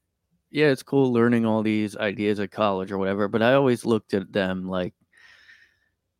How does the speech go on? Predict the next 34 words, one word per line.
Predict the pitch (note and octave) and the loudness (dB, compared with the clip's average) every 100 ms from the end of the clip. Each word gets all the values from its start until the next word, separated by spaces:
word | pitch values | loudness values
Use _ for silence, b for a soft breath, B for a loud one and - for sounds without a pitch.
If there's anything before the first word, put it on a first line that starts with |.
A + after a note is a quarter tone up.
| - | -8
like, | G#2 F2 | -8 -4
that | G#2 G#2 | 0 2
is | G#2 | 0
the | G2+ | -2
problem, | - G2 F#2+ F#2+ | -2 0 0 0
like | F2+ - | -6 -6
you're | - | -8
saying, | - G2 G2 F#2+ | -6 -6 -4 -6
like, | F#2+ G2+ | -6 -4
now | G2+ G2+ G2+ G2 F#2 - _ _ _ - | -2 2 0 0 -4 -8 _ _ _ -10
it's | G#2+ - | -8 -4
like | G2+ F#2+ | -4 -2
they're | G2+ G2 | -2 -2
imposing | F#2+ - - A2 A2+ G#2+ G2 E2+ - _ | -2 -6 -4 0 2 0 -4 -4 -8 _
all | G#2+ F#2+ | -6 -4
their | F#2 F2 F#2 | -4 -6 -6
views | - G2+ G2 G2 | -8 -4 -4 -2
on | F#2+ | -2
everyone, | G#2 A2+ A2+ B2 A#2+ A#2+ _ | 0 0 2 2 0 -6 _
where, | A2+ G#2 | 2 4
like, | G#2+ - | 4 2
before | B2 - - | -2 4 4
it | |
was | A#2+ B2 | 4 4
like, | C3 - | 2 4
"Oh, | - D#3+ | 4 4
cool, | - E3 D#3 | 4 4 6
you're | B2 | 6
reading | A2+ B2+ B2 | 4 4 4
about | A#2+ A2+ | 4 2
communism, | - A2+ C#3 D3+ D3 G#2+ | 2 0 0 -2 -2 -2
that's | B2+ | -2
cool," | - G2+ A2 | -2 -2 2
like, | G2+ | 0